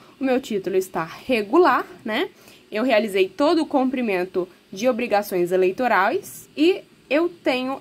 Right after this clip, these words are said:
a biometria coletada, tá? Então, é isso aqui. Você vai conseguir consultar direto pelo site,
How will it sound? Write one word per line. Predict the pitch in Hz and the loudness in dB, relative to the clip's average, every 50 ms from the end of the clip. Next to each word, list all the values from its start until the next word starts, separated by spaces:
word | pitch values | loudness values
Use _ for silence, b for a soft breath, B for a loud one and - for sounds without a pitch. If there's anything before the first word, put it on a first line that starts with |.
| - | -2
a | - 240 247 | 0 0 0
biometria | 214 202 247 262 269 269 277 285 285 - - 311 285 208 233 254 - _ _ | 0 0 -2 -2 0 -2 -2 -4 -4 -6 -8 -6 -6 -6 -6 -8 -12 _ _
coletada, | - 247 226 226 226 311 311 370 277 220 196 175 170 - - _ _ _ _ | -2 0 0 0 0 -2 0 0 0 0 0 -2 -8 -12 -14 _ _ _ _
tá? | - 170 165 185 233 B B B B B B B B | -4 -4 -2 -2 -4 B B B B B B B B
Então, | 381 403 466 466 480 508 - _ - | 4 4 6 4 0 -2 -4 _ -2
é | 440 554 508 381 | 0 4 6 8
isso | 392 381 - - | 6 6 4 -2
aqui. | 523 - - 480 392 262 185 - - _ _ | -8 -4 -2 -2 -2 -2 -2 -6 -10 _ _
Você | - 214 214 240 | -8 -8 -8 -6
vai | 233 247 240 | -6 -4 -2
conseguir | 294 302 294 - 285 233 277 277 | -2 -2 0 0 0 0 0 0
consultar | 277 285 277 285 277 - 294 285 - 240 233 247 | 0 -2 -2 -2 -2 -4 -4 0 4 4 4 4
direto | 226 262 254 233 220 240 - - | 2 -2 -2 -2 -2 -2 -4 -6
pelo | - 269 254 269 285 | -6 -6 -4 -4 -6
site, | 277 - 285 226 202 202 208 - - - - b | -6 -2 0 0 0 0 -2 -6 -10 -12 -12 b